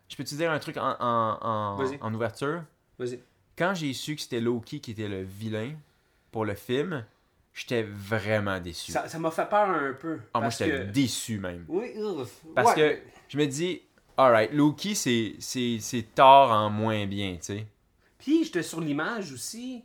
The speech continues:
Speaker 1: Du film
Speaker 2: de, de, de
Speaker 1: précédent.
Speaker 2: Thor, puis
Speaker 1: Parce que
Speaker 2: puis
Speaker 1: Thor,
Speaker 2: il,
Speaker 1: c'est
Speaker 2: il
Speaker 1: vraiment
Speaker 2: était,
Speaker 1: le
Speaker 2: il était
Speaker 1: vrai
Speaker 2: fucking sad, là, pratiquement, là.
Speaker 1: Ouais, il était un peu pathétique.
Speaker 2: Ouais.
Speaker 1: Puis Thor, c'est vraiment le prequel de Avengers, plus que les autres. Les autres ont toutes des scènes,
Speaker 2: Mm.
Speaker 1: mais Thor, je veux dire, c'est là que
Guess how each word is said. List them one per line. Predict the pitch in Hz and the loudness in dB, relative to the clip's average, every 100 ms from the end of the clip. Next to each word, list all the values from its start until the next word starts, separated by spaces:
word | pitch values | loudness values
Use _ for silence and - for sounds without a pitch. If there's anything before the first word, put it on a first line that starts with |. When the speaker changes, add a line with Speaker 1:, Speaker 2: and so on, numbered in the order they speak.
| - | -12
Speaker 1:
Du | 117 | -10
film | 107 139 131 | -4 0 0
Speaker 2:
de, | |
de, | |
de | 120 | 0
Speaker 1:
précédent. | 123 120 113 110 | -2 0 2 2
Speaker 2:
Thor, | 220 202 139 | 4 2 0
puis | 147 139 | -4 -2
Speaker 1:
Parce | 175 | 0
que | 214 | 0
Speaker 2:
puis | - - - | -2 -4 2
Speaker 1:
Thor, | - 262 | 6 8
Speaker 2:
il, | 233 | 6
Speaker 1:
c'est | 160 | 4
Speaker 2:
il | |
Speaker 1:
vraiment | 147 151 | 6 6
Speaker 2:
était, | 165 | 8
Speaker 1:
le | 131 | 6
Speaker 2:
il | |
était | 123 | 4
Speaker 1:
vrai | |
Speaker 2:
fucking | 185 - 175 127 | 0 -2 -4 -4
sad, | - - 160 165 135 | -6 -4 -2 -2 -2
là, | 117 120 120 110 - | -2 -2 -2 -4 -8
pratiquement, | - 123 - - 127 123 | -14 -12 -12 -10 -6 -4
là. | 113 107 104 | -6 -8 -2
Speaker 1:
Ouais, | 117 | -2
il | |
était | 120 | 0
un | 120 | -2
peu | 170 | 0
pathétique. | 135 107 - 110 95 - | 0 -2 -6 -6 -6 -10
Speaker 2:
Ouais. | 123 110 - _ _ - | -10 -10 -12 _ _ -10
Speaker 1:
Puis | 147 - - | -8 -8 -4
Thor, | 180 196 226 | 0 2 0
c'est | - 127 | 0 0
vraiment | 120 135 | 2 4
le | 123 | 2
prequel | - 131 123 - 123 117 110 | -2 -4 -2 -2 0 0 0
de | 101 90 | -2 0
Avengers, | 98 95 95 92 90 - | -2 -4 -6 -6 -6 -2
plus | 175 175 | 0 0
que | 135 | 0
les | 117 95 | 0 0
autres. | 95 78 _ | -2 -4 _
Les | 123 131 | -6 -2
autres | 185 | 0
ont | 143 | -2
toutes | 120 151 | -4 -4
des | 131 113 | -2 2
scènes, | 180 139 | 4 4
Speaker 2:
Mm. | 143 | 2
Speaker 1:
mais | 117 | -2
Thor, | 151 147 165 160 - - | 4 6 6 4 -10 -12
je | 120 | -4
veux | |
dire, | 117 127 | 0 0
c'est | 143 | 0
là | 139 156 | 0 0
que | - 120 | 2 2